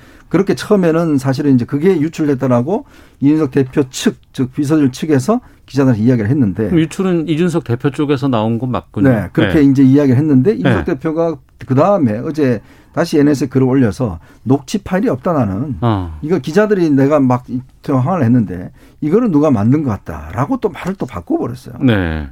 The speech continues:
Speaker 1: 그러니까 초기에 자동 녹음, 어, 된다는 이야기하고 녹취록 없다는 거하고 또 정반대에 지금 해명을 했습니다.
Speaker 2: 예.
Speaker 1: 그러니까 기자들 입장에서는 "아니 그걸 기자들이 뭐하러 지금 문답을 만들어서
Speaker 2: 음.
Speaker 1: 그걸 하느냐"는 지금 이야기를 하고 있는 것이고 그래서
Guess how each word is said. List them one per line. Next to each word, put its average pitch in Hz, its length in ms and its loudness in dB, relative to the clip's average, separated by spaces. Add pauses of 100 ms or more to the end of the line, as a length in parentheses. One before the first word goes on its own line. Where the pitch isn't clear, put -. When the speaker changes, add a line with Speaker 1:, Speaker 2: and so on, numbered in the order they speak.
Speaker 1:
그러니까 - 160 -8
초기에 185 560 -2
자동 170 320 -2
녹음, 160 540 -2 (340)
어, 143 460 0
된다는 139 480 4
이야기하고 123 520 4
녹취록 135 400 0
없다는 120 340 -2
거하고 113 200 -4
또 190 140 -8
정반대에 254 540 2
지금 143 200 2
해명을 117 360 2
했습니다. - 440 -12
Speaker 2:
예. 117 500 0
Speaker 1:
그러니까 202 280 0
기자들 185 400 0
입장에서는 160 580 -2 (460)
"아니 - 180 0
그걸 - 180 0
기자들이 170 440 -2
뭐하러 131 500 0
지금 135 300 -2 (260)
문답을 147 460 2
만들어서 110 800 -2
Speaker 2:
음. 101 340 -2
Speaker 1:
그걸 127 220 2
하느냐"는 131 460 4
지금 113 360 -2
이야기를 110 320 -2
하고 139 140 -4
있는 101 120 -2
것이고 104 300 -6
그래서 131 360 0